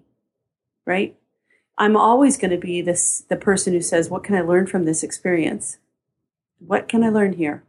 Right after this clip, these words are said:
What, what is here for me to learn?" But there is gonna be a time when maybe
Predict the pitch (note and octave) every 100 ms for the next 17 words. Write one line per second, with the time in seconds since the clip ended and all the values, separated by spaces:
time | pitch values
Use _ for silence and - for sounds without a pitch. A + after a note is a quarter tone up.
0 | - - - A#3+ C4 A#3+ A3+ A3 G3+ F#3
1 | F3+ F3 E3+ D#3 D3 - _ _ _ _
2 | _ _ - G#3+ A3 B3 C#4 - D#4 D4
3 | A#3 A3+ B3+ C4+ G#3 F3+ F#3 G3 A#3+ G#3+
4 | D#3+ F#3